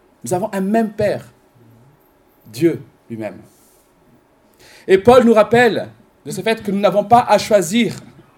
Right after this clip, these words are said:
selon nos critères subjectifs, qui est notre frère et qui ne l'est pas.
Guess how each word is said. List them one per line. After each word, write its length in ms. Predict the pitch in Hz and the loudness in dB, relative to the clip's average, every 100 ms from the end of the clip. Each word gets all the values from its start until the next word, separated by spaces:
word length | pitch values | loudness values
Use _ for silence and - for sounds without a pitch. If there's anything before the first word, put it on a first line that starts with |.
| _ _ _ _ _ _ _ _ _ | _ _ _ _ _ _ _ _ _
selon 300 | - 240 226 | -4 2 4
nos 220 | 226 220 - _ - | 4 4 0 _ -8
critères 380 | 254 247 233 | -6 4 4
subjectifs, 720 | - - 175 208 208 226 262 - - _ _ | 4 -4 -4 -4 -2 -4 -4 -10 -20 _ _
qui 200 | - 269 | -8 -4
est 80 | 285 | 0
notre 320 | 240 240 226 | 2 2 -2
frère 360 | 214 - 247 254 | -4 -2 -2 0
et 100 | 190 | -6
qui 140 | 190 233 | -4 -4
ne 60 | |
l'est 80 | 214 | -4
pas. 320 | 208 220 175 | -2 -4 -4